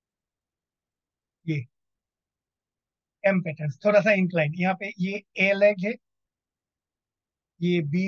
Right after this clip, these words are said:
leg है और ये सी leg है, ये B सी। ठीक है, तो कभी बी will be below A, कभी B will be at par with A, कभी B will be above A। ये हो गया आपका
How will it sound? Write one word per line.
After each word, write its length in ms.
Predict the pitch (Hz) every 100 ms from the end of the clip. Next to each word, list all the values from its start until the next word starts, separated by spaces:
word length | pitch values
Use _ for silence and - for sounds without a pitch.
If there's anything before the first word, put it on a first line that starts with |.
| 190
leg 240 | 202 180
है 80 | 214 - _ _ _ _ _ _ _ _ _ _ 170
और 200 | 160 160 160
ये 180 | 180 220
सी 280 | - 175 151
leg 240 | 139 -
है, 80 | 120 _ _ _ _ _ _ _ 170
ये 140 | 165
B 140 | 151 156
सी। 160 | - _ _ _ _ _ _ _ _ _ _ _ _ _ _ _ _ -
ठीक 100 | _
है, 60 | - _ _
तो 100 | 226 226
कभी 220 | 202 240
बी 260 | 180 208 247 262 _ _ _
will 160 | 202 208 233
be 80 | 220
below 320 | 190 196 220 247 -
A, 140 | 196 254 _ _ _ -
कभी 220 | 190 214
B 160 | 180 240
will 200 | 233 220 214
be 100 | 262 -
at 100 | 202 -
par 120 | 247 240
with 160 | 254 226 _ _ _
A, 100 | 220 269 - _ 196
कभी 220 | 180 220
B 160 | 190 226
will 140 | 214 208
be 80 | 240 - _ _ -
above 360 | 175 170 151 123 -
A। 40 | 131 _ _ _ _ 190
ये 120 | 214
हो 140 | 202
गया 200 | 202 226
आपका 280 | 202 -